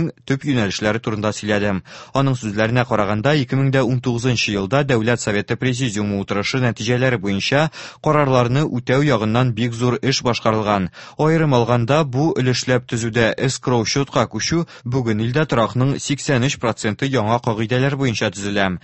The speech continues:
Моннан тыш, алданган өлешчеләр проблемасын хәл итү кысаларында тиешле фонд булдырылган. Ташламалы ипотека программасы кабул ителгән, программаны ел ахырына кадәр озайту турында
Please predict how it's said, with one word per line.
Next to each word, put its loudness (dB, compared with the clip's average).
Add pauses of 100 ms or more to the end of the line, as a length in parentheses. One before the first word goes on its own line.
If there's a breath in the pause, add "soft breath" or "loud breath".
(240 loud breath)
Моннан 2
тыш, 0
алданган 2
өлешчеләр 0
проблемасын 0
хәл 0
итү -2
кысаларында 0
тиешле -2
фонд -2
булдырылган. 0 (240 loud breath)
Ташламалы 2
ипотека 0
программасы -2
кабул 0
ителгән, -2
программаны 2
ел 2
ахырына 0
кадәр 0
озайту 0
турында 0